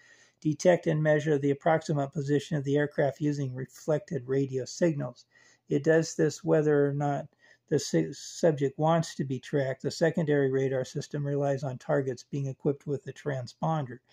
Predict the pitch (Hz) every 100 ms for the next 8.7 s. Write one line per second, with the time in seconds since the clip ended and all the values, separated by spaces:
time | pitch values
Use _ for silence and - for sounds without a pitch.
0 | - - - - _ - 165 156 160 175
1 | 226 254 214 165 - - 233 196 151 165
2 | - 160 - - 208 220 - 170 156 185
3 | 220 214 - 190 170 151 135 - _ _
4 | - 190 214 190 170 147 139 - 180 -
5 | 190 214 190 170 151 139 - _ - -
6 | 165 156 160 175 - - 165 151 143 139
7 | 139 127 120 - _ _ _ _ _ _
8 | - _ _ 156 147 143